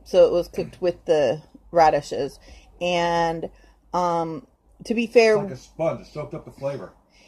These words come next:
Speaker 1: To be fair, we did use,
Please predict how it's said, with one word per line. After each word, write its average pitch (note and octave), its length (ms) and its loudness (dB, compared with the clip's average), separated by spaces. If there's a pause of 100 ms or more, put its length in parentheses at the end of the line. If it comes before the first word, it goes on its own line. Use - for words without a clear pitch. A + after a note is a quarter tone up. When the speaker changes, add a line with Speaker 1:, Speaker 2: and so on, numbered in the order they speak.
(500)
Speaker 1:
To B3 100 -2
be G#3+ 120 -6
fair, A3+ 220 6
we G3+ 300 -4 (220)
did A3+ 240 0
use, G3 600 0